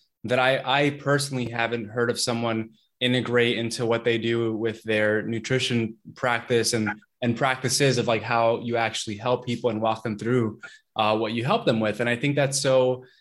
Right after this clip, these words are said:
it's so neat because for so many different reasons, right? On so many different levels.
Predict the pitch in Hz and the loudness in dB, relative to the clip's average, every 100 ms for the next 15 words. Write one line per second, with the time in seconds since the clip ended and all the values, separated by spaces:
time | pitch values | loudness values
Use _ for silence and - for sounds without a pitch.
0 | _ 127 127 - 151 139 123 123 131 135 | _ -2 0 2 4 4 4 4 0 -4
1 | 120 127 117 117 139 135 151 143 135 123 | -4 0 0 0 -2 2 2 4 2 0
2 | 120 107 110 110 98 92 107 110 113 110 | -2 -4 -2 -2 -4 -4 0 0 0 0
3 | 123 117 110 104 107 101 110 143 160 160 | 0 0 0 -4 -4 -2 0 2 0 -2
4 | - | -6